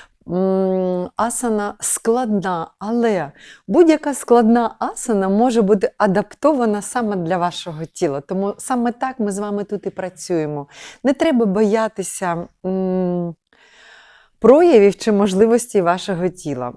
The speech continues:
Е, треба розкривати їх, бо всі асани, вони за замовчуванням в нас є. Чому? Я вже пояснювала і не втомлююся пояснювати ще раз.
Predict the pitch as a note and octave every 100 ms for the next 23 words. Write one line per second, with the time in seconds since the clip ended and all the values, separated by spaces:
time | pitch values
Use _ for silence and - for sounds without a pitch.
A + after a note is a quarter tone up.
0 | - - E3 D#3+ - C#4 C4 D4+ D#4 -
1 | F4+ B3 F#3 - E3 D#3+ D#3+ D3 D#3 D#3+
2 | B3 B3 A#3+ - - B3+ - - A#3+ F#4+
3 | - - F3+ D#3+ D3+ - - - - F3
4 | G#3 A#3 C#4+ D4+ A#3 F3+ F3+ A#3 B3+ B3
5 | A3+ _ _ F#3 F#3 G#3+ G#3+ A#3 G#3 -
6 | E3+ E3+ E3+ E3+ - E3 F3 G3+ G#3+ A#3
7 | - - - D#3+ C#3 E3 C#3+ D3+ - B3+
8 | A#3 G3 C#3 - - - - - - F#3+
9 | G3 G#3 - G3+ B3 D#4 - G3+ F3+ F3+
10 | - A3 A3+ - F#3 A3 B3+ D4 C#4 -
11 | - - - C#4 E4+ D4 B3 A3+ - F#3
12 | F#3+ G#3 G3+ F3 F3 F3 D#3+ - E3+ D3+
13 | C#3+ -